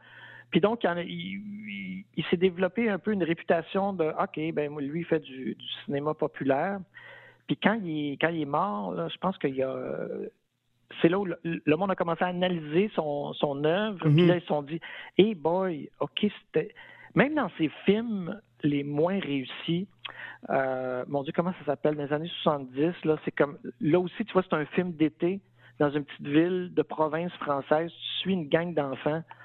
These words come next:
Speaker 1: Euh,
Speaker 2: Ouais.
Speaker 1: comment ça s'appelle, ce film-là ? C'est complètement, euh, charmant. Euh, puis c'est pas, c'est ça, c'est pas de la grande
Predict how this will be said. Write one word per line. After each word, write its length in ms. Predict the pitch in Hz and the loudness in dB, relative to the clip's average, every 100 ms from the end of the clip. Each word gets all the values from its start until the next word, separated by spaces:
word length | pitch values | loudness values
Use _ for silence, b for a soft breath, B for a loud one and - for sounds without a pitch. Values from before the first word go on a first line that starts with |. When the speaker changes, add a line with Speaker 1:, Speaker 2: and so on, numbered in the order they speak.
| B B B - | B B B -4
Speaker 1:
Euh, 680 | - 139 135 139 135 139 151 226 | 0 2 0 -2 -2 -2 -4 0
Speaker 2:
Ouais. 100 | 123 156 | 6 6
Speaker 1:
comment 200 | 170 185 | 6 -2
ça 80 | 147 139 | -2 -2
s'appelle, 360 | 131 - 147 - | -2 0 -2 -2
ce 80 | 139 | -4
film-là ? 320 | - 135 131 - - | -2 -2 -4 -4 4
C'est 240 | 165 147 _ _ | 4 4 _ _
complètement, 920 | - 208 - 175 - 165 180 175 170 190 _ - | 0 0 0 -4 0 0 0 -2 -4 -8 _ -4
euh, 260 | 139 131 131 | -4 -2 0
charmant. 680 | - 170 156 151 151 160 185 B B B B 277 | 2 2 0 -2 0 0 -4 B B B B -2
Euh, 640 | - 135 131 127 127 127 123 | 0 2 0 -2 -2 -4 -6
puis 120 | - | -2
c'est 140 | - - | -2 2
pas, 120 | 151 - | 0 2
c'est 100 | 143 | -2
ça, 80 | - - | -2 -6
c'est 80 | - | 0
pas 120 | 147 | 2
de 60 | |
la 100 | 139 | 2
grande 500 | 120 131 139 143 139 | -2 -2 -2 -2 -4